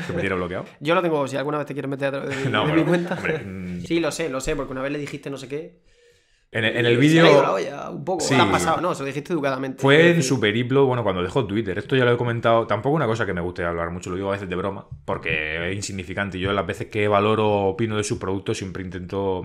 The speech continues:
Speaker 1: hacerlo de forma independiente y si el producto está bien, está guay, lo, lo decimos. O sea, hay parte buena y parte mala. A mí lo que me cabrea de los productos estos de los humos y tal es el etiquetado tema quimiofobia, de sin aditivos y tal, pero son
Speaker 2: Claro.
Speaker 1: productos que en general están muy bien y me, y yo creo que es positivo que estén,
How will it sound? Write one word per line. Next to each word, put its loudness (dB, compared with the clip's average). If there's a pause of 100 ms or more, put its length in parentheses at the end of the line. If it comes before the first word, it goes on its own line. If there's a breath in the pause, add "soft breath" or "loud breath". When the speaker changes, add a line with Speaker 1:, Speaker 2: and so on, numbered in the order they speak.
Speaker 1:
hacerlo -8
de -4
forma -8
independiente -6
y -8
si -8
el -10
producto 0
está -8
bien, -6
está -8
guay, -4
lo, -6
lo -6
decimos. -8
O -20
sea, -4
hay -2
parte -2
buena -2
y -2
parte -2
mala. -2
A -4
mí -6
lo -2
que -4
me -4
cabrea 0
de -4 (180)
los -6
productos -4
estos -4
de -2
los -4
humos -2
y -4
tal 2
es 2
el 2
etiquetado -2
tema -6
quimiofobia, -4
de -8
sin -10
aditivos -4
y -8
tal, -4 (300 loud breath)
pero 0
son 0
Speaker 2:
Claro. 0
Speaker 1:
productos 2
que -2
en -2
general 2
están 2
muy -2
bien 0
y -6
me, -4
y -4
yo -4
creo -4
que -2
es -6
positivo -6
que -6
estén, -6